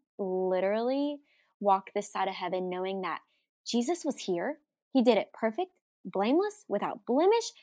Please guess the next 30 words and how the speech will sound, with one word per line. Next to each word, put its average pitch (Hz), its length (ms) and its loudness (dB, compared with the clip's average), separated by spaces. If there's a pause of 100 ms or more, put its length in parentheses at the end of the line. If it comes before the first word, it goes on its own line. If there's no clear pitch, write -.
sinless 381 520 2
for 285 140 -2
thirty-three 285 580 0
years 220 280 0 (220)
in, 285 180 2
in 277 140 6
a 262 40 4
ministry 294 720 2
of 240 80 -8 (120)
three 247 220 0
years 202 300 -2
where - 140 -10
he 233 180 -8
truly, 269 560 -4 (340)
he 370 120 2
taught 453 300 -2
us 403 80 -4 (120)
everything 285 320 0
that - 120 -2
we 254 100 0
needed 240 320 -2
to 226 80 -10
know 190 420 -12 (760)
to 220 80 -6
be 240 100 2
able 233 160 2
to 226 120 -6
run 190 260 -2
this 185 220 -8
race. - 500 -12